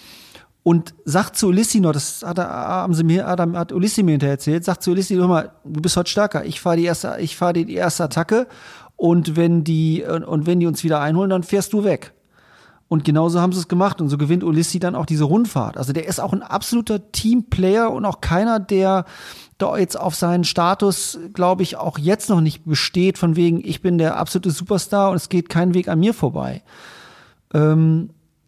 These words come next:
ist jetzt halt, ich denk mal, der Steuer wegen und allem sicherlich auch nach, nach, äh, Monte Carlo umgezogen.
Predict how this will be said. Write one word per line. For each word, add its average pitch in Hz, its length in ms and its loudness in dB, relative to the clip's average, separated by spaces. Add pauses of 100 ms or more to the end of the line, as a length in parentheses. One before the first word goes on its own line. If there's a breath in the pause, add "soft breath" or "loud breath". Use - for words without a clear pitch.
(300)
ist - 420 -2
jetzt 175 480 -2
halt, 175 380 2
ich - 160 -6
denk 170 160 -2
mal, 170 200 0
der 151 140 -2
Steuer 190 400 0
wegen 196 220 2
und - 80 -2
allem 190 380 0
sicherlich 175 340 -2
auch 160 160 0
nach, 160 320 0
nach, 165 400 -4
äh, 160 260 -4
Monte 160 240 0
Carlo 165 360 -2
umgezogen. 214 760 0